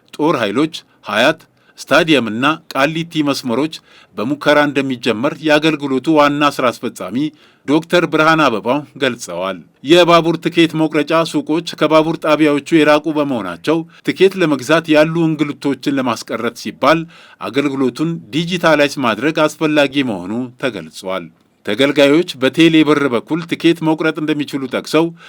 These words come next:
ሞባይል ለሌላቸው ተገልጋዮች የወረቀት ትኬት እንደሚቀጥል አስታውቀዋል። የአዲስ አበባ ቀላል ባቡር አገልግሎት በአስራ ዘጠኝ ባቡሮችና በሠላሳ ዘጠኝ የትኬት መቁረጫ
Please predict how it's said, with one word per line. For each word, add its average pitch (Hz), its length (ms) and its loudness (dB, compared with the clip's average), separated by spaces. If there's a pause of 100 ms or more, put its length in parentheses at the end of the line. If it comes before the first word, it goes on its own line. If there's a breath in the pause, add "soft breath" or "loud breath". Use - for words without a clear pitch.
(160 loud breath)
ሞባይል 135 440 2
ለሌላቸው 151 600 2
ተገልጋዮች 131 640 0 (180 soft breath)
የወረቀት 147 500 2
ትኬት 165 320 -2
እንደሚቀጥል 135 640 -4 (180)
አስታውቀዋል። 92 720 -8 (800 loud breath)
የአዲስ 107 400 -4
አበባ 139 260 2 (120)
ቀላል 156 420 2
ባቡር 151 280 2
አገልግሎት 143 580 0 (360 soft breath)
በአስራ 107 300 -2
ዘጠኝ 151 240 -2
ባቡሮችና 131 640 0 (160)
በሠላሳ 156 640 0
ዘጠኝ 170 260 -4
የትኬት 165 460 0
መቁረጫ 160 400 -2